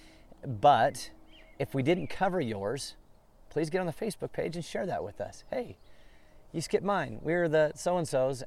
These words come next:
and, and we are, have always been in Aberdeenshire, and we've never had any connections with anything outside of that, so I believe we're Picts." That would be cool to hear about that. The next kindred that I wanna talk about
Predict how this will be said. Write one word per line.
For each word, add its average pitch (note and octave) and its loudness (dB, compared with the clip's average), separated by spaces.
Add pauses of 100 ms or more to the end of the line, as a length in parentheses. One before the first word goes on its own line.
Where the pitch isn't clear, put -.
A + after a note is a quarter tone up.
and, B2 -4 (800)
and B2+ -2
we D#3+ 2
are, E3+ 2 (140)
have D3+ -2
always F3+ 2
been G2+ -6
in C3+ -4
Aberdeenshire, D#3 -4
and C3+ -8
we've C#3 -6 (640)
never D#3 -2
had D3 -2
any D#3 -4
connections D#3+ -8
with C3 -6
anything C#3 -6
outside D3 -4
of C3+ -4
that, - -10
so A#2+ -2
I A2+ -2
believe B2+ -4
we're A#2+ -6
Picts." - -8
That C3 2
would B2 2
be G#2+ -6
cool A2+ -6
to G2 -10
hear A2+ -4
about G2+ -8
that. - -6 (920)
The C3 0
next E3+ 0 (640)
kindred A#2+ 0
that A#2+ 2
I B2+ 2
wanna A#2+ 0
talk C#3+ -4
about A2 2